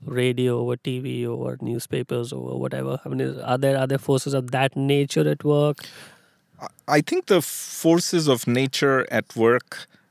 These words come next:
Speaker 2: driven by technology are ones that are increasingly going to be appealing to all sensory aspects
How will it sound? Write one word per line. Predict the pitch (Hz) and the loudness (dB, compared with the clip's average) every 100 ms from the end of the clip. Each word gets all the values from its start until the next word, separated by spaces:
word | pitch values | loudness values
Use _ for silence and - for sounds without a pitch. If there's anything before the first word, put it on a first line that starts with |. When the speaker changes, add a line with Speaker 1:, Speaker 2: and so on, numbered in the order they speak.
| _ - _ 113 | _ -20 _ -6
Speaker 2:
driven | 98 139 147 143 135 | 4 6 6 2 4
by | 117 110 104 | 4 4 2
technology | 113 - 120 117 120 120 110 98 95 - _ _ _ - - | -2 -2 0 2 2 0 0 0 -2 -10 _ _ _ -20 -6
are | 117 107 113 | 0 2 2
ones | 104 117 123 131 127 - | 2 2 2 2 0 2
that | 113 110 - - - | 4 4 -2 -12 -2
are | 110 107 | 0 2
increasingly | 120 113 - 135 123 127 113 104 | 2 0 0 -2 -2 -2 -2 -2
going | 104 113 110 | -2 -2 -2
to | 104 110 | -4 -4
be | 101 104 | -2 -2
appealing | - 101 131 123 107 98 | -4 -6 -4 -2 -2 -4
to | - | -6
all | - 117 113 | 0 0 0
sensory | - - 107 110 - 104 95 95 _ - | -2 -4 -2 -4 -4 -4 -6 -8 _ -8
aspects | 104 101 - - - - - | -4 -4 -6 -8 -10 -10 -12